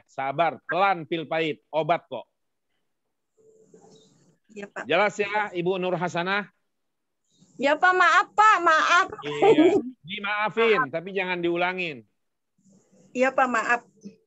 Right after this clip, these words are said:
Speaker 1: Iya. Saya nggak ngapa-ngapain kok. Dari tadi duduk manis begini aja.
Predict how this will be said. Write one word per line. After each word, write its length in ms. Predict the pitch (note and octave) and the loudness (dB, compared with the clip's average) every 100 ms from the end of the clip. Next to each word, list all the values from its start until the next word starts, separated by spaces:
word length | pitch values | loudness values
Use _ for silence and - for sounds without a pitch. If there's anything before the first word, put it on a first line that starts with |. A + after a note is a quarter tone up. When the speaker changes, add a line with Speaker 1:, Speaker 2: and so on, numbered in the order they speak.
| _ _ | _ _
Speaker 1:
Iya. 720 | G#2+ G#2+ G#2+ G#2 G2 F#2+ F#2 E2+ _ _ _ | -16 -10 -8 -8 -10 -14 -18 -20 _ _ _
Saya 240 | - F3+ G#3+ | 0 2 4
nggak 120 | G#3 | 2
ngapa-ngapain 720 | G3+ G3+ G3 E3 D3 C#3 C#3 | 2 2 0 0 0 2 0
kok. 320 | D3 F#3 E3+ _ _ _ | 0 0 0 _ _ _
Dari 240 | C3+ D#3 | 0 0
tadi 320 | E3 F3 G3 F#3 | 2 2 2 2
duduk 240 | F3+ E3 | 2 -2
manis 320 | D#3+ D#3+ D#3 | -4 -4 -6
begini 320 | D3+ D3 C#3+ | -4 -4 -4
aja. 400 | C3+ B2+ C#3 D#3+ | -6 -4 -2 -4